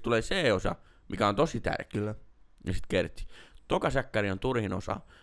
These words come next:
Speaker 1: Ja se, että sä pystyt räväyttämään siihen, "Voisin runkkaa, kun se on tylsää", niin sä saat kuulijan taas mukaan peliin. Mitäs tässä
Speaker 2: Eli
Speaker 1: puhutaan?
Speaker 2: se on nerokasta.
Speaker 1: Se on nerokas pointti.
Speaker 2: Se on vaan niinku drama-, dramaattista
Speaker 1: Dramaattista.
Speaker 2: nerokkuutta. Se on dramaattista, koska just, just nimenomaan sä herätät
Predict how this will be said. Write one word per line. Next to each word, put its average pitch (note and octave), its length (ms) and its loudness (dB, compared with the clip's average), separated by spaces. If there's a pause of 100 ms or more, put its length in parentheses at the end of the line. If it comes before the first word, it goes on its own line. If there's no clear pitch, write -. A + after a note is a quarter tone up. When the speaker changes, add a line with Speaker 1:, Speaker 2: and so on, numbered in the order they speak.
(120)
Speaker 1:
Ja F#2 80 -4
se, D3 120 2
että - 160 0
sä B2 120 4
pystyt G#2 280 -4
räväyttämään A2+ 600 2
siihen, F2+ 200 0
"Voisin A#2 240 2
runkkaa, G2 480 -2
kun - 80 -8
se - 60 -6
on D#2 100 -6
tylsää", F2 500 -2
niin - 100 -8
sä - 80 -6
saat E2+ 240 -4
kuulijan A2+ 400 4
taas F2 240 -2
mukaan F#2+ 360 -6
peliin. E2+ 300 -6 (340)
Mitäs C3+ 240 -2
tässä - 180 -6
Speaker 2:
Eli B2 80 -2
Speaker 1:
puhutaan? B2 180 0
Speaker 2:
se - 20 2
on A#2+ 80 2
nerokasta. A#2 580 0 (200)
Speaker 1:
Se E3+ 180 6
on G#3+ 120 6
nerokas A2 460 4
pointti. G2+ 140 0
Speaker 2:
Se - 60 0
on A#2 80 4
vaan A#2 160 2
niinku A#2 220 0
drama-, A#2 360 2 (640)
dramaattista A#2+ 1200 0
Speaker 1:
Dramaattista. G#2+ 400 6
Speaker 2:
nerokkuutta. - 760 -4
Se A#2+ 80 -6
on A2+ 120 -2
dramaattista, B2 840 0
koska - 280 -10
just, A#2+ 340 -8
just A#2 180 -6
nimenomaan A2+ 540 -2
sä G#2 140 -6
herätät A2+ 440 -4